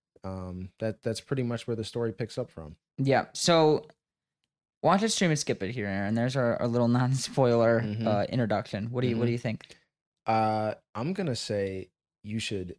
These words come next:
Speaker 1: skip. I'm just kidding.
Speaker 2: <laughs> I'm about to be like,
Speaker 1: <laughs> You know,
Speaker 2: "No shot."
Speaker 1: you gotta watch this in
Speaker 2: <laughs>
Speaker 1: the theaters. Come on now. This is a, this is a Tom Cruise movie. He, you, we've seen all this stuff about this, this cliff jump scene, all these other scenes and whatnot. And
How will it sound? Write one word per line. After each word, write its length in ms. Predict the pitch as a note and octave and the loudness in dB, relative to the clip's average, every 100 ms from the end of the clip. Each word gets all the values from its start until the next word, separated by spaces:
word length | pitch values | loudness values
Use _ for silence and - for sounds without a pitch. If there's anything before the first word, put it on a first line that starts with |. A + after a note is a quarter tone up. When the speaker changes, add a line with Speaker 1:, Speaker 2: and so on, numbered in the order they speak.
| - | -14
Speaker 1:
skip. 380 | - - A#2 G2+ | -12 -6 -6 -6
I'm 100 | F#2+ | -8
just 160 | F2+ | -10
kidding. 300 | - F2 F2 - F3 D3+ | -8 -8 -6 -2 2 4
Speaker 2:
<laughs> 140 | A3 | 6
I'm 100 | E3+ F#3+ | 8 8
about 180 | F#3 | 8
to 40 | E3 | 6
be 80 | D#3+ | 6
like, 160 | F3 | 6
Speaker 1:
<laughs> 60 | G3 | 6
You 80 | G#3 | 6
know, 20 | |
Speaker 2:
"No 60 | E3+ | 8
shot." 380 | - E3+ B2+ - | 8 8 8 4
Speaker 1:
you 80 | F3+ G#3 | 2 6
gotta 140 | E3 D3 | 8 8
watch 160 | E3 | 8
this 160 | F#3+ E3+ | 6 6
in 120 | E3+ | 6
Speaker 2:
<laughs> 20 | |
Speaker 1:
the 80 | D3 | 4
theaters. 420 | - D#3 B2 A2 | 4 4 4 0
Come 160 | - D#3+ | -2 0
on 160 | C#3 | 2
now. 160 | G#2+ G2+ | 0 -2
This 120 | C#3 D#3 | -2 0
is 60 | |
a, 80 | B2+ | -2
this 300 | - - - | -2 -14 -6
is 60 | F3+ | -6
a 60 | |
Tom 340 | C#3 D#3+ D#3 D3+ | -4 0 0 0
Cruise 340 | D3+ C#3+ C3 | 2 4 4
movie. 380 | B2+ A2 G2 F2 - _ - | 0 -2 -4 -8 -14 _ -6
He, 100 | E3+ | -4
you, 220 | E3 E3 D#3+ | -2 -2 0
we've 180 | E3+ | 0
seen 220 | - F#3 C3 | 2 0 2
all 260 | B2+ D3+ | 4 4
this 160 | D#3 C#3+ | 4 2
stuff 240 | D3 C#3 | 2 2
about 320 | A#2+ A#2+ A#2 - _ _ | 0 0 -2 -4 _ _
this, 180 | B2+ A#2 | -4 -4
this 220 | A#2+ A#2 | -4 -6
cliff 320 | - - E3 C3+ | -4 0 0 2
jump 260 | C#3 C3+ | 0 0
scene, 560 | - D3 C3+ C3 B2+ B2+ _ _ _ _ - | -2 -2 0 0 -2 -6 _ _ _ _ 2
all 220 | B2+ C#3 | 4 6
these 200 | C#3 C3+ | 4 4
other 220 | C3 C3 | 4 2
scenes 400 | B2 B2+ B2 A#2 | 0 0 0 0
and 100 | A2+ | 0
whatnot. 500 | A2+ G#2+ G#2+ G#2+ G#2 _ _ _ _ _ _ | 0 -2 -4 -4 -6 _ _ _ _ _ _
And 600 | A#2+ A#2 A2+ A2 A2 A2 | -2 0 2 0 -2 -6